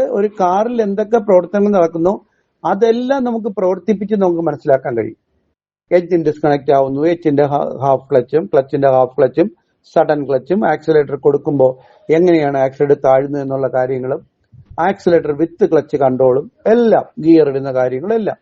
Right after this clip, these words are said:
അപ്പൊ ഇതെല്ലാം നമ്മൾ ഈ പറഞ്ഞ പോലെ നമ്മൾ അതിനെക്കുറിച്ച് കൂടുതൽ ഡീപ്പായി ചിന്തിക്കുക. ഞാനിപ്പോ ഡ്രൈവിംഗിന്റെ കാര്യങ്ങളിൽ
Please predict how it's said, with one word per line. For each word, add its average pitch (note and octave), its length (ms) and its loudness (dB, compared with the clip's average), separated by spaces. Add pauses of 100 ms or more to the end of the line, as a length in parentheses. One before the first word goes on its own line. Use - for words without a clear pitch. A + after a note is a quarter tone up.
(340)
അപ്പൊ - 200 4
ഇതെല്ലാം A#3+ 480 0
നമ്മൾ A#3 240 -4
ഈ B3 100 -6
പറഞ്ഞ G#3+ 280 0
പോലെ A3 180 2
നമ്മൾ G#3+ 280 -2
അതിനെക്കുറിച്ച് G#3+ 760 -2 (380)
കൂടുതൽ A#3+ 440 4
ഡീപ്പായി A#3 640 0
ചിന്തിക്കുക. G#3+ 560 2 (160)
ഞാനിപ്പോ F#3+ 360 2
ഡ്രൈവിംഗിന്റെ F3 500 2
കാര്യങ്ങളിൽ D#3 420 -2